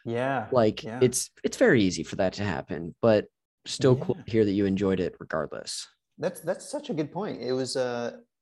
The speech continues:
Speaker 1: I think the restarts were, "What did I miss? What's
Speaker 2: Yeah.
Speaker 1: wrong? Why, something's up." And I definitely have moments. I remember playing and going, "Okay, I'm getting my ass whooped at this gym."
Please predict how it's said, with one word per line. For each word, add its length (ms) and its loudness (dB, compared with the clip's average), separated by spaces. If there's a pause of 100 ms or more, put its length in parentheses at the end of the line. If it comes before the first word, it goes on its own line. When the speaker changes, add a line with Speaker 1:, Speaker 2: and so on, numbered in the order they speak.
(200)
Speaker 1:
I 40 -20
think 200 -8
the 80 -2
restarts 640 -2
were, 420 -6 (220)
"What 120 -2
did 100 0
I 100 -2
miss? 580 -8
What's 240 -10
Speaker 2:
Yeah. 220 2
Speaker 1:
wrong? 200 -8
Why, 300 -8
something's 420 -10
up." 320 -4 (540)
And 340 -4 (720)
I 60 2
definitely 260 4
have 160 -2
moments. 800 -4 (400)
I 60 -20
remember 300 -16
playing 520 -8 (100)
and 180 -10
going, 360 -6
"Okay, 400 -4
I'm 160 -10
getting 240 -8
my 120 -8
ass 360 -10
whooped 240 -10
at 80 -18
this 160 -12
gym." 380 -14